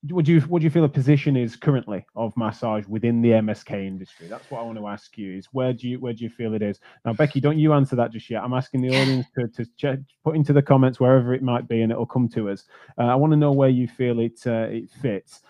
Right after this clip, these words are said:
One of the things that, we've got a cluster of questions here from David Poulter, who's come through on Periscope on Twitter. He said, "Is," I want you to just quick fire if you wish, "Is massage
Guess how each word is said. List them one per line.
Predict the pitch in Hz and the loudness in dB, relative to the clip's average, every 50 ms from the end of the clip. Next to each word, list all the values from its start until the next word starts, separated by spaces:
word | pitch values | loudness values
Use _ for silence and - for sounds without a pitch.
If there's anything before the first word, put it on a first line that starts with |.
| _ _ _ | _ _ _
One | 160 170 185 | -2 0 0
of | 190 175 | 0 0
the | 175 | -2
things | 156 - 170 160 151 135 | -2 0 2 0 2 0
that, | 135 139 - 147 | -2 -4 -4 -4
we've | 143 131 | -6 -6
got | - - | -6 -8
a | 113 | -10
cluster | - - 190 190 - - - 160 | -8 -6 -6 -6 -6 -6 -6 -6
of | 139 | -6
questions | - - 143 135 - _ 135 127 120 - | -4 -4 -6 -6 -6 _ -10 -10 -8 -6
here | 135 131 127 | -8 -8 -8
from | 120 _ 127 117 | -8 _ -12 -10
David | 123 123 120 117 113 - | -8 -8 -8 -10 -10 -12
Poulter, | _ 131 127 131 123 - 131 | _ -8 -8 -8 -8 -8 -8
who's | 120 113 117 - | -8 -8 -10 -12
come | _ - 123 120 | _ -8 -8 -8
through | 117 - 127 120 117 | -8 -8 -8 -6 -4
on | 113 117 | -6 -4
Periscope | 117 127 135 135 135 135 - - 113 110 104 - | -4 -4 -4 -4 -4 -8 -8 -8 -8 -8 -8 -8
on | 107 104 - | -12 -12 -8
Twitter. | - 160 139 - 113 92 92 - _ - - _ _ _ | -8 -8 -6 -6 -8 -8 -8 -12 _ -20 -20 _ _ _
He | 139 139 | 0 0
said, | - - 135 127 - | 2 2 2 2 6
"Is," | 196 208 196 143 147 - 135 | 6 6 6 6 2 -2 -2
I | 147 156 | 2 4
want | 175 170 170 | 6 6 6
you | 156 143 | 6 6
to | |
just | 131 131 - - _ _ _ _ _ | 4 2 0 -2 _ _ _ _ _
quick | - 156 - 127 | -4 -4 -4 -2
fire | _ 143 131 127 | _ -2 -2 -2
if | 117 - | -2 -4
you | 127 120 | -2 0
wish, | 131 143 131 120 - _ _ - - _ _ | 2 2 2 0 -2 _ _ -20 -20 _ _
"Is | - 190 160 | 4 4 6
massage | 165 196 175 - 170 160 151 143 - - | 8 6 6 8 8 6 6 6 2 -4